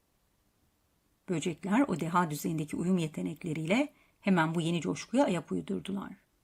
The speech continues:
Küçük kuşlar da öyle. Ama dinozorlara itici geldi bu. Gerçi üreme sistemleri çok güçlüydü. Bir Brontosaurus'un organı otuz kademlik mavi balina organından olsa olsa iki kadem daha kısaydı.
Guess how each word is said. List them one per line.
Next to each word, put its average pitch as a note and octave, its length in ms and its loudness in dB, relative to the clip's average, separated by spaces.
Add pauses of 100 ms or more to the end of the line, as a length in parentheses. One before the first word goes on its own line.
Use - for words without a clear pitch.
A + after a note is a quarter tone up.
(600)
Küçük - 240 -6
kuşlar E3 460 0
da D#3 60 -6
öyle. G#3+ 340 -6 (920)
Ama E3 200 -2
dinozorlara D#3+ 560 0
itici A3+ 340 0
geldi E3 420 0
bu. F#3+ 180 -10 (1000)
Gerçi E3 320 0
üreme E3+ 240 0
sistemleri E3+ 600 -4
çok F#3+ 220 -4
güçlüydü. F3 600 -8 (1500)
Bir E3 180 0
Brontosaurus'un E3+ 880 -4
organı E3 600 0 (120)
otuz - 280 -6
kademlik E3 440 -2
mavi D#3+ 340 -2
balina D#3+ 300 -2
organından D#3 680 0 (220)
olsa E3+ 300 -2
olsa D#3 220 -4
iki G#3 180 -4
kadem F3+ 400 -2
daha E3+ 200 -8
kısaydı. - 640 -6